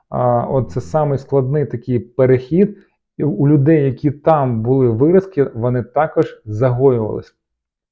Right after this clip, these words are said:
А, також продукт а, а, алоє вера допомагає, а, своєму організму очищуватися від шлаків і токсинів.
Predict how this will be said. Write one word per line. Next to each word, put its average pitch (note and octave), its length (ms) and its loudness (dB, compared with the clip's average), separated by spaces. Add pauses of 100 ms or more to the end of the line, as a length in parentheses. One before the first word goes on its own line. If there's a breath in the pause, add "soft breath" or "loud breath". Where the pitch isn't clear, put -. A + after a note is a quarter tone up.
(1200 soft breath)
А, B2+ 320 4
також G3 520 2 (1160)
продукт C#3 540 4 (320)
а, D3+ 40 2
а, E3+ 480 0
алоє D3 280 8
вера F3 320 6
допомагає, C#3+ 1000 0 (100)
а, B2+ 500 -2
своєму D3 600 0
організму C#3+ 840 0
очищуватися E3+ 1000 -2
від C3 140 -2
шлаків C#3 520 -6 (160)
і D3 240 -2 (360)
токсинів. A2 560 -4